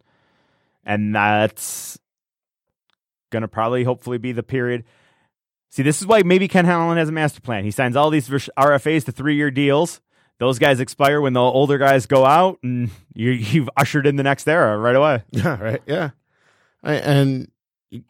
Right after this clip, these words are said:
Speaker 2: you got there's talent. There, there's talent in, in, in, in the, uh, in the system here for the Wings. You know, there's, there's some, there's some good guys that are gonna be coming up in the next few years, and I think, I think as,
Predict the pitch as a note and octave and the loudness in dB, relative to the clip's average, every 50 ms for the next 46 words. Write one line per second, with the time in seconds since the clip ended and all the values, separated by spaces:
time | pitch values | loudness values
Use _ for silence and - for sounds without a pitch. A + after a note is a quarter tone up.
0 | _ - C3+ A#2+ A2+ C3+ B2 B2 A#2+ A#2 - - _ _ _ _ _ _ _ _ | _ -10 -8 -4 0 0 2 2 2 2 0 -4 _ _ _ _ _ _ _ _
1 | _ _ _ _ _ _ _ _ _ _ _ _ _ _ _ _ _ _ _ _ | _ _ _ _ _ _ _ _ _ _ _ _ _ _ _ _ _ _ _ _
2 | _ _ _ _ _ _ _ _ _ _ _ _ _ _ _ _ _ _ _ _ | _ _ _ _ _ _ _ _ _ _ _ _ _ _ _ _ _ _ _ _
3 | _ _ _ _ _ _ _ _ _ _ - B2+ A#2+ C#3 - - A#2 - F3+ F3 | _ _ _ _ _ _ _ _ _ _ -4 -2 -2 -2 -2 -2 0 2 2 2
4 | D3 A#2+ G#2+ - _ _ _ _ - E3 G#3 - - - F4+ - - - F3 C#3 | 2 0 -2 -6 _ _ _ _ -4 -4 -4 -2 0 0 0 2 2 0 0 2
5 | C3 A#2 G#2 G2 F2+ F#2 - _ A2 G#2 G#2 G#2 F#2+ - - - G#2+ G#2+ G2+ F#2+ | 2 0 -2 -4 -6 -10 -8 _ -4 -4 -4 -6 -8 -10 -6 -4 -4 -4 -4 -6
6 | D#2+ - _ _ _ _ _ - A2+ G#2+ G2+ G2 - - - G2+ G2 G2 F#2 F#2+ | -10 -16 _ _ _ _ _ -6 -6 -6 -6 -8 -10 -10 -8 -8 -8 -6 -6 -6
7 | D#2+ - F#2 F#2 F2 - F#2 F#2+ F2+ E2+ - - G#2 F2 - F2 E2 E2 E2 E2 | -6 -4 -4 -4 -4 -4 -6 -6 -4 -2 -2 0 0 0 -2 -4 -6 -8 -12 -12
8 | - - E2 E2 E2 D#2+ D#2 D#2+ D#2+ D#2 - - - - _ _ _ _ - - | -12 -12 -12 -12 -12 -12 -12 -12 -14 -12 -12 -14 -14 -14 _ _ _ _ -6 -4
9 | G2 G2 G2 F2 F2 A2 A#2 B2+ B2 A#2 A2+ - C#3+ E3 E3+ C3+ D#3 D#3 C3+ B2+ | -2 -2 -2 -2 0 2 2 2 2 0 -2 0 0 2 2 2 2 0 0 0
10 | A2 C3+ D#3+ E3+ - E3+ D3 C3+ A2+ C#3+ D3 B2 - B2+ A#2+ A#2+ A#2 G#2+ A#2 G#2+ | 2 2 2 4 4 2 0 2 2 2 2 2 2 2 2 2 2 0 -2 -2
11 | G2+ G#2 - A#2 G2+ G#2 G#2 G#2 G2+ - F#2 F#2+ F#2 F#2+ F#2+ F#2 - - G2+ F#2 | -4 -4 -2 -2 0 0 0 -2 -4 -4 -8 -8 -8 -6 -6 -6 -6 -6 -6 -4
12 | F2+ F#2 F#2+ F#2+ G#2+ F#2 G2 F2 E2+ E2+ - F#2 F#2 - - G#2 F#2+ - - G2+ | -2 -2 -2 -2 -2 -2 -4 -6 -8 -8 -8 -8 -6 -4 -4 -4 -4 -4 -4 -4
13 | G#2+ G2+ - - A#2+ A2+ A2 D2 G2 G#2+ G#2+ F#2+ F#2 - - - | -4 -4 -4 -4 -4 -4 -2 0 0 0 0 0 0 -2 -2 -4